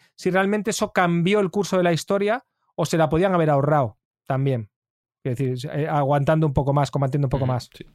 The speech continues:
Speaker 2: Yo, yo también soy de la opinión de que quizá Japón, sin ese último empujón, habría acabado en el mismo sitio.
Speaker 1: Mm.
Speaker 2: No sé si, como algunos historiadores argumentan, eh, hubiera causado más muertes no usar el arma nuclear que usarla. No lo sé. Yo voy a poner la cuota,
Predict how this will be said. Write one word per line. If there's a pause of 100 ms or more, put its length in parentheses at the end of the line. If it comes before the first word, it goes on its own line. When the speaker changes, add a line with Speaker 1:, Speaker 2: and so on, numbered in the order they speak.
(140)
Speaker 2:
Yo,
yo
también
soy
de
la
opinión
de
que (460)
quizá
Japón, (240)
sin
ese
último
empujón,
habría
acabado
en
el
mismo
sitio.
Speaker 1:
Mm.
Speaker 2:
No
sé
si, (320)
como
algunos
historiadores
argumentan, (440)
eh,
hubiera
causado
más
muertes
no
usar
el
arma
nuclear
que
usarla.
No
lo
sé.
Yo
voy
a
poner
la
cuota,